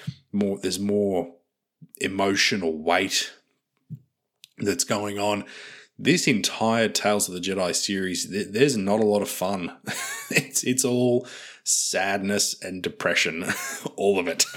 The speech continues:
<laughs> Um, but it's still, it's amazing. Ma-, making an animated show that is for adults, like, this isn't for kids. This is dark stuff, and,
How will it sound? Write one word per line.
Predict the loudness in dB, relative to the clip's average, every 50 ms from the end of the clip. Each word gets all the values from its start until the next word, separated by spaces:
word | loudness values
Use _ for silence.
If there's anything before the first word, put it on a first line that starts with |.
| 2 2
<laughs> | 2 2 2 0 0 0 0 0 -2 -8 -8 -8 -8 -10 -12 -12 -6
Um, | 0 2 4 4 4 2 2 0 -4 -6 -6 -6 -8 -8 -10 -4 -2
but | -2 0 0
it's | -2 -2 -4
still, | -2 0 0 0 0 -2
it's | -6 -8 -8 -6 -6 -4 -2 -2
amazing. | -4 -2 -2 0 0 2 2 0 -2 -2 -4 -6 -8 -8 -4
Ma-, | -2 0 0 0 0
making | 0 0 0 2 2 0 0 0
an | -2 -6 -12 _ _ _ _ _ -8
animated | -4 -2 0 0 0 2 2 2 2 2 0 0 -2 -4 -10 -6
show | -2 0 0 0 2 2 2 2 2 0 -2 -2
that | -2 -2 -2
is | -2 -2 -2 -4
for | -4 -4 -6 -6 -6 -4 0
adults, | 0 0 0 0 -4 -2 -2 -2 -2
like, | -2 -4 -4
this | -4 -4 -2 -2
isn't | -2 -2 -4 -4 -6 -6
for | -10 -10
kids. | -8 -4 -4 -4 -4 -4 -8 -6
This | -4 -2 -2 -2
is | -2 -4 -2 -2 -4 -4 -8 -18 -20 -14 -4 -2
dark | -2 0 0 -2 -4 -4
stuff, | -4 -4 -2 0 0 0 0 -2 -6
and, | -6 -8 -8